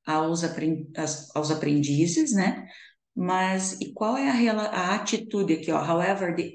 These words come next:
attitude E F L teachers develop towards the use of mobile devices as an aid for language teaching varies greatly."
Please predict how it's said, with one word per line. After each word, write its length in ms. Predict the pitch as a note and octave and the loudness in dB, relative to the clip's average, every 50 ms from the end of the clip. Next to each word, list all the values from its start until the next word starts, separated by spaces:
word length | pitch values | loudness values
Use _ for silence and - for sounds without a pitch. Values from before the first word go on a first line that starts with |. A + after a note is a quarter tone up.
| - F#3+ | -2 -2
attitude 880 | A3 B3+ - - G#3+ - - E3+ D#3+ D3 D3 C#3+ C#3+ C#3+ C#3+ - - _ _ _ _ _ - - - - - _ _ _ _ _ | -2 -2 -2 -6 -8 -6 -2 -2 0 2 2 2 0 -2 -6 -10 -14 _ _ _ _ _ -20 -20 -20 -20 -20 _ _ _ _ _
E 160 | G#3 F#3+ G3 F#3+ | -2 0 2 0
F 180 | F#3+ F#3+ - | 0 0 0
L 220 | F3 E3+ E3+ E3+ - | 0 2 0 0 -2
teachers 380 | F3 E3+ - - E3+ E3+ D#3+ | -6 -6 -4 -4 -4 -4 -2
develop 640 | D3 D#3 D3 D3 D#3 D#3 E3 E3+ E3+ E3+ - - - | -2 -2 0 0 0 2 2 2 0 -2 -4 -6 -4
towards 540 | F3+ F3 F3 F3 E3+ D#3 D#3 D#3 - - | -2 0 2 2 4 4 2 0 -2 -4
the 80 | - D3+ | -4 -4
use 320 | D3 D3 D#3 E3 D#3+ - | -2 0 0 -2 -2 -4
of 160 | D#3 C#3+ - D#3 | -6 -4 -2 -2
mobile 400 | D#3 D3+ D#3+ D3+ D#3 D3+ D3+ D3 | -2 0 0 -2 -2 0 -2 -2
devices 880 | D3 C#3 C#3 C#3+ C#3+ D3 D3 D3 D3 - - A#3 B3 B3 - - - - - - - - - _ _ - | -2 -4 -4 -4 -4 -4 -4 -4 -4 -4 -4 -2 -2 0 0 0 0 -2 -8 -16 -20 -20 -20 _ _ 0
as 280 | E3 E3+ E3+ E3 E3+ | 2 2 2 4 2
an 260 | E3+ D#3+ - - - - | 2 2 2 0 -4 -4
aid 540 | E3+ F3 F3+ F#3+ G3 G3 G3 - - - - _ | -4 0 2 2 2 2 2 -2 -8 -12 -18 _
for 180 | - F3 E3+ D#3+ | -6 -4 -4 -2
language 540 | D#3 D#3 D#3 D#3 D#3 E3 E3 E3 - - - | -2 0 0 0 0 0 -2 -4 -6 -6 -6
teaching 480 | D3+ D3 D3 D3 - E3+ F3 E3+ - - | -4 -4 -4 -4 -2 -2 -2 -2 -4 -6
varies 1300 | - C#3+ C#3 C3+ C#3 C#3+ E3 E3 D#3+ D#3+ D#3+ D#3 D#3 D#3 D#3+ E3 F3 F#3+ G3 G3 - - - - - - - - | -8 -8 -8 -6 0 2 2 4 4 4 4 4 4 4 2 2 0 0 -2 -4 -4 -4 -6 -6 -8 -10 -12 -6
greatly." 640 | D3+ D3+ D3 C3+ - - - - - - - - | -4 -4 -2 -2 -4 -8 -10 -12 -12 -12 -12 -14